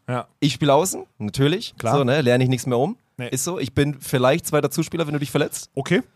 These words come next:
Speaker 2: Ja, das
Speaker 1: Ist
Speaker 2: machen wir
Speaker 1: noch okay
Speaker 2: so.
Speaker 1: für mich. Also relativ zeitnah zweiter Zuspieler dann. <laughs>
Speaker 2: Jürgen auf Diagonal?
Speaker 1: Muss.
Speaker 2: Jürgen auf Diagonal ist
Speaker 1: Ja.
Speaker 2: auch gesetzt, muss man sagen.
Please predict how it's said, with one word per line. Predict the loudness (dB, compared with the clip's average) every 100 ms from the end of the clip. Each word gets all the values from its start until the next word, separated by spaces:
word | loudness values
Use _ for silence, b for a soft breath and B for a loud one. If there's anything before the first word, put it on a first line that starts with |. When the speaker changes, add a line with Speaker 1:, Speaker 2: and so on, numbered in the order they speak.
| _ _
Speaker 2:
Ja, | -2 0
das | 0
Speaker 1:
Ist |
Speaker 2:
machen | 0 2
wir | 2
Speaker 1:
noch |
okay | 2
Speaker 2:
so. | 0
Speaker 1:
für | -2
mich. | -4 B B B B
Also | -2 2
relativ | 2 2 0
zeitnah | 2 4 4 2
zweiter | 2 0
Zuspieler | 0 -2 -2 2
dann. | 4 4 4 4 4 4
<laughs> | 2 0 -6 -8 -2
Speaker 2:
Jürgen | 2 2 2
auf | 0
Diagonal? | 2 2 4 2 -2 _ _
Speaker 1:
Muss. | -6 -6 -8 -14 _ _ 0
Speaker 2:
Jürgen | 4 4
auf | 2
Diagonal | 2 2 2 0
ist | 0 0
Speaker 1:
Ja. | 2
Speaker 2:
auch | 0 0 -2
gesetzt, | -2 -2 -4 -8
muss | -6
man | -6
sagen. | -6 -8 -10